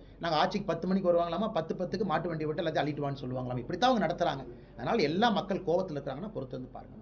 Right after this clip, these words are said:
பாட்டாளி மக்கள் கட்சி மிக முக்கியமான ஒரு கட்சி, ஆ, மிகுந்த பெருமை வாய்ந்த ஒரு கட்சி. எப்பொழுதும் பாரத பிரதமர் ஐயா நரேந்திர மோடி அவர்கள் மீது பெரும் மதிப்பு வைத்திருக்கக்கூடிய கட்சி. மோடி ஐயா அவர்கள் டாக்டர் ஐயாவின் மீது பெரிய மதிப்பு வச்சிருக்காரு, அது உங்களுக்கு தெரியும்.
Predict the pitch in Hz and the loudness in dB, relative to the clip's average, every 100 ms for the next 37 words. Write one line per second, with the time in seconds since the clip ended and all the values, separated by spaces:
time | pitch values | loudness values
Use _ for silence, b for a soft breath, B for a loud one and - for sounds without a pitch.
0 | - 147 202 196 190 165 151 269 160 170 | 2 6 6 6 2 0 -2 -4 -2 -2
1 | 143 160 151 175 143 135 123 180 220 - | -2 -4 -2 -2 -4 -6 -6 -6 -6 -8
2 | - 127 123 120 131 160 151 - 165 185 | -12 -6 -4 -4 -4 -2 -2 4 6 6
3 | 170 165 160 143 - 123 - 190 - B | 6 2 0 -4 -6 -10 -6 -6 -6 B
4 | B B - 131 180 208 156 151 175 170 | B B -10 0 4 4 6 4 2 0
5 | 151 147 185 143 160 139 156 190 175 160 | -4 -4 -2 -2 -2 -2 0 0 0 -2
6 | 143 139 131 131 147 208 - 170 190 135 | -4 -4 -6 -6 -4 -4 0 2 2 2
7 | 156 247 226 156 151 135 - 127 120 113 | 2 2 2 -2 -4 -6 -6 -6 -8 -8
8 | - 208 - B B - 156 220 214 190 | -6 -6 -8 B B -2 2 4 6 4
9 | 160 151 143 262 - 156 208 - 226 214 | 2 0 -2 -4 0 2 2 0 0 4
10 | 208 196 196 220 190 180 175 151 156 147 | 2 2 -2 -2 -2 -2 -2 -2 -6 -8
11 | 143 165 143 131 123 135 143 185 | -6 -6 -6 -8 -8 -8 -6 -6